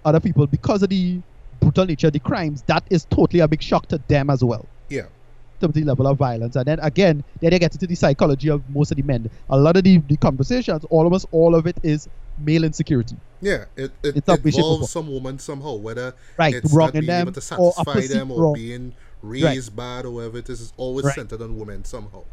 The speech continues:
Speaker 1: Yeah,
Speaker 2: Yeah.
Speaker 1: and they focus on that quite well, I thought. And it,
Speaker 2: Yeah.
Speaker 1: that's why this, a lot of this worked for me.
Speaker 2: Right, and, and one thing I really like, though, with the subject of that, the,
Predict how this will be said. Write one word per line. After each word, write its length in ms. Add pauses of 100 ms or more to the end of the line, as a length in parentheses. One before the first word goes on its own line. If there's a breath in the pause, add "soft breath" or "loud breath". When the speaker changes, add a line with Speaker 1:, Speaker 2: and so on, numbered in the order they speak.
(140)
Speaker 1:
Yeah, 220 (160)
Speaker 2:
Yeah. 80
Speaker 1:
and 120
they 100
focus 340
on 80
that 120
quite 200
well, 160
I 80
thought. 240
And 160
it, 180
Speaker 2:
Yeah. 80 (220)
Speaker 1:
that's 260
why 340
this, 240
a 60
lot 140
of 60
this 140
worked 200
for 80
me. 80 (240)
Speaker 2:
Right, 320
and, 160
and 120
one 140
thing 140
I 60
really 220
like, 200
though, 60
with 100
the 60
subject 320
of 140
that, 340 (360 soft breath)
the, 240